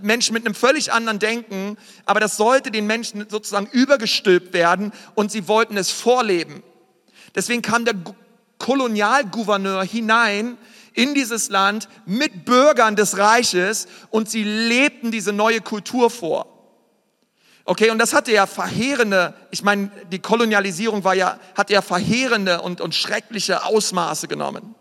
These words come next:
Aber was wir verstehen müssen ist, dass das, was der Teufel verdreht hat zum Bösen,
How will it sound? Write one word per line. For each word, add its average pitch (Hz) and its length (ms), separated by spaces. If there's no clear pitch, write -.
Aber 190 140
was 220 160
wir 240 100
verstehen 269 760
müssen 196 340
ist, - 480
dass 208 180
das, 233 220
was 226 160
der 220 140
Teufel 247 540
verdreht 190 680
hat 208 120
zum 180 260
Bösen, 214 680